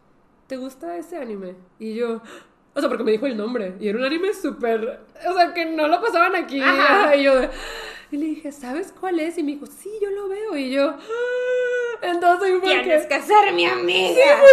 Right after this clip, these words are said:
Speaker 1: que, "Ah, ¿te gusta el anime?". Y ella como que, "Sí".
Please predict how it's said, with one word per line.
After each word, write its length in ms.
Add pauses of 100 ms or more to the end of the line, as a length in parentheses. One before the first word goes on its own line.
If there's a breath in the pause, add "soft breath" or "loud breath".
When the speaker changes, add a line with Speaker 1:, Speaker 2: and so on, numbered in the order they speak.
Speaker 1:
que, 140
"Ah, 200
¿te 80 (100)
gusta 240
el 60 (140)
anime?". 200
Y 80
ella 160
como 240
que, 160
"Sí". 300